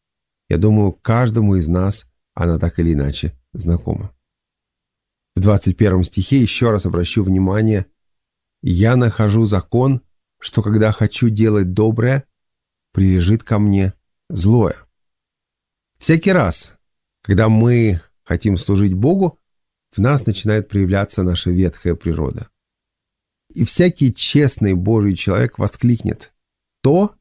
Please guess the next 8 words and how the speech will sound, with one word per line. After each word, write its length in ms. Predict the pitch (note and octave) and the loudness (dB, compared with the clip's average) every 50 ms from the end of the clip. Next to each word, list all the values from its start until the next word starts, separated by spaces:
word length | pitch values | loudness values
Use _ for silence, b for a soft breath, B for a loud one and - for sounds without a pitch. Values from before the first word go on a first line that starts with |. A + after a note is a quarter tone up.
| _ _ _ _ | _ _ _ _
что 240 | - - - B2 A2+ | -20 -8 -4 -2 0
говорит 320 | A2 A2 G2+ A#2 C#3+ C#3 | 2 2 2 2 2 0
апостол 440 | A#2+ A2 - C#3 C3+ B2 - B2 A2 | -2 -2 -2 -2 -2 -2 -2 -4 -4
Павел 380 | - - E3 F3 D#3 C#3+ B2+ G#2+ | -2 -2 -2 0 0 0 0 -2
в 60 | G#2 | -2
двадцать 440 | G2+ G#2+ D3 D#3+ - - - C3+ - | -4 -4 -4 -4 -4 -4 -6 -6 -4
четвёртом 500 | - B2+ C3 C3+ D3 C#3 C3+ C#3+ C#3 B2+ | -6 -4 -2 -2 -2 -2 -2 -2 -4 -4
стихе. 480 | - - - - - F#3+ - - - | -6 -10 -10 -6 -4 -4 -4 -4 -8